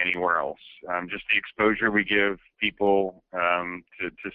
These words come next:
senior people within our client companies,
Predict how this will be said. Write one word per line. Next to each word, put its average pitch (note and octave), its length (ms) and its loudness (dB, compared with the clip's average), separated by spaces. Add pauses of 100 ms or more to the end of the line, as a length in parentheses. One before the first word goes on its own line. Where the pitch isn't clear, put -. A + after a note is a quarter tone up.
(120)
senior G#2 420 2
people G2+ 440 -2
within F#2+ 300 -2
our F2+ 100 2
client F#2+ 380 0
companies, A2+ 580 -2